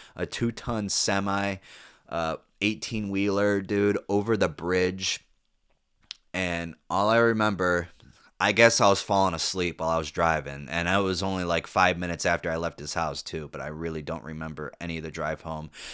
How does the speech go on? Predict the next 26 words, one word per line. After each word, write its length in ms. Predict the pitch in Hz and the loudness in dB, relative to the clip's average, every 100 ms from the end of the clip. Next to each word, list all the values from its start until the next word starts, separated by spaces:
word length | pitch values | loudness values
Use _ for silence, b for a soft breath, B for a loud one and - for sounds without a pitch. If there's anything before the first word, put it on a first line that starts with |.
| B | B
except 400 | 101 - 143 - | -2 4 4 4
after 340 | 117 113 117 | 4 4 2
he 160 | 101 101 | -2 -4
beeped 300 | 82 98 - | -2 -4 -2
his 180 | 87 - | -4 -4
horn. 380 | 87 85 78 76 B B B | -4 -2 -4 -8 B B B
He 120 | - | -4
honked 260 | 90 90 82 | 0 0 0
his 160 | 80 - | -4 -4
horn, 300 | 82 78 76 | -4 -4 -4
dude. 180 | 87 | -2
It 80 | 92 | 2
was 140 | 104 95 | 2 4
the 100 | 87 | 2
loudest 600 | 80 90 98 107 104 - | 6 8 8 6 0 -4
honk. 560 | - 98 95 92 - - _ _ _ | -4 -2 -2 -4 -10 -14 _ _ _
I, 140 | 92 107 107 | 2 2 2
it 100 | 107 | -2
felt 200 | - 135 | 4 6
like 260 | 127 120 - | 6 4 2
an 80 | |
alarm 720 | 98 87 85 90 98 104 110 - _ | 0 2 2 4 4 0 -4 -8 _
when 180 | 95 87 | -6 -4
I 80 | |
woke 360 | 85 90 92 - | -2 -2 -4 0
up, 280 | 90 95 | 0 0